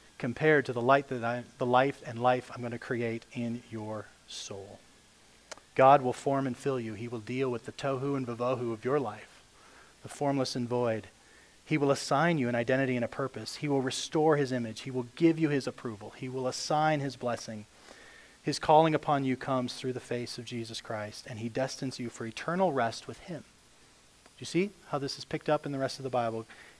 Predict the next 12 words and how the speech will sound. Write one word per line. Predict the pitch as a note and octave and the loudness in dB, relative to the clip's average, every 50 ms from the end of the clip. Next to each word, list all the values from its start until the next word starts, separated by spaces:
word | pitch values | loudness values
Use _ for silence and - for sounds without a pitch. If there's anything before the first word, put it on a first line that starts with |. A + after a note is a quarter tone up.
| - - | -14 -10
He | - B2+ | -8 -8
gives | A2+ - D3+ D3 C3+ B2 B2+ | -2 0 2 2 2 0 -2
you | C3+ C3 C3 C3 B2+ | -2 0 0 -2 -2
the | A#2 A#2+ A#2+ A2+ | -4 -8 -8 -8
eternal | A#2 - - - C3+ C3+ C3+ B2+ | -8 -8 -6 -4 -2 -2 -2 -2
seventh | - - - B2+ A#2+ A#2+ A#2+ A#2 - - | -2 -2 -2 -2 -2 -2 -4 -8 -10 -10
day | - B2 A2 G2 F#2+ G2+ - - - - - - - | -6 -4 -4 -4 -4 -6 -10 -12 -18 -20 -20 -20 -18
through | - C3+ B2 | -18 -16 -14
Jesus | - G#2+ G2 - - - | -14 -14 -14 -12 -12 -14
Christ. | - - - - - - - - - - - - - - - - - - - - - - - - - - - - - - - - - - - | -14 -14 -18 -18 -18 -18 -20 -20 -20 -20 -20 -20 -20 -20 -20 -20 -20 -20 -20 -20 -20 -20 -20 -20 -20 -20 -20 -20 -20 -20 -20 -20 -20 -18 -16
It's | C3 - - - | -16 -14 -12 -10
meant | - E3 - | -10 -10 -10